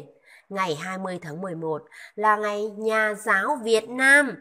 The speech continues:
Xin chúc mừng các con. Câu hỏi thứ hai. Hoạt động nào diễn ra trong ngày hai mươi tháng mười một? Hoạt động thứ nhất, tọa đàm về ngày hai mươi tháng mười một.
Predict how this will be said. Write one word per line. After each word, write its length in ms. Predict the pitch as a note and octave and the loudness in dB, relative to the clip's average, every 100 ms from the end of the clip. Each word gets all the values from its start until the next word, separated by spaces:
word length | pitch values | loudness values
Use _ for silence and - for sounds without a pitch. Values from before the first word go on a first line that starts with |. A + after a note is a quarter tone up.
| - | -16
Xin 180 | - D4 | -8 -6
chúc 160 | D#4+ D#4+ | -4 0
mừng 200 | D4 B3 | 0 4
các 160 | D#4 D#4+ | 2 10
con. 360 | D4+ D4+ D#4 D#4+ - _ _ _ | 12 12 8 0 -14 _ _ _
Câu 160 | - C4+ | 4 4
hỏi 220 | C4 G3 E3 | 6 2 0
thứ 120 | G3 | -4
hai. 480 | B3 C#4 C#4 C4+ C4+ - _ _ _ _ _ _ | -2 -2 0 -4 -8 -18 _ _ _ _ _ _
Hoạt 260 | - A#3+ G#3 | 4 6 8
động 260 | A3 G#3 | 6 6
nào 300 | G#3+ G#3 F#3+ | 8 8 8
diễn 200 | E3+ C#4 | 2 -2
ra 240 | C#4+ C#4+ C#4 | 2 2 2
trong 220 | C#4+ C#4 | -2 0
ngày 220 | B3 G3 | 2 2
hai 180 | G3 C4 | 0 -2
mươi 180 | C4+ C#4+ | 0 -2
tháng 180 | A3 G3 | -2 0
mười 120 | A#3 | 2
một? 340 | F#3+ F#3 F3+ D#3+ _ _ _ _ _ _ _ _ _ _ _ _ _ _ _ | 2 2 2 0 _ _ _ _ _ _ _ _ _ _ _ _ _ _ _
Hoạt 180 | G3 F#3 | 2 2
động 120 | G3 | 2
thứ 80 | G3+ | -2
nhất, 340 | F#3+ C4 D#4+ - - _ _ _ _ _ _ | -2 0 0 -2 -12 _ _ _ _ _ _
tọa 200 | - G#3 | 4 4
đàm 440 | G3 G3 F#3 F3 D#3+ | 6 4 4 2 -2
về 140 | F3+ | -4
ngày 160 | F3+ E3+ | -2 -4
hai 180 | G#3 B3 | -4 -4
mươi 200 | C4 C4 | -4 -4
tháng 160 | F3+ A3+ | -2 2
mười 140 | G#3 | 2
một. 300 | F3+ F3 D#3+ | 2 2 0